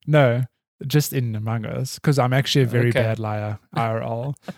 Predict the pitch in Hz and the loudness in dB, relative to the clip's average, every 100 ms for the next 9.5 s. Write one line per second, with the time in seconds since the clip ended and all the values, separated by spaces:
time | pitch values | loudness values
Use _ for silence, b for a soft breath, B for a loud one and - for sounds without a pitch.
0 | B - - 151 131 147 143 - 170 165 | B -16 0 2 4 4 4 6 4 4
1 | - 175 170 156 143 170 - 160 135 123 | 0 2 4 6 6 6 2 2 2 2
2 | 110 110 101 - 110 98 - 107 107 - | 0 -4 -6 -8 -8 -8 -8 -8 -8 -6
3 | 120 - 107 110 110 - 123 120 143 135 | -8 -8 -8 -6 -8 -8 -8 0 2 4
4 | 147 160 175 160 160 143 - 120 120 135 | 2 4 2 2 0 0 0 -2 0 -2
5 | 131 110 110 113 117 110 113 123 - - | -2 -6 -4 -4 -4 -4 -2 -4 -4 -4
6 | 120 110 - 120 113 - - 135 - - | -2 -4 -4 -4 -4 -6 -4 -4 -4 -4
7 | 156 220 233 123 117 120 117 - - - | 0 0 2 2 2 -2 -4 -10 -16 -4
8 | 151 151 143 - 160 143 - 180 - 156 | 2 4 2 2 2 2 2 -2 4 4
9 | 139 113 131 117 117 | 4 2 0 0 -2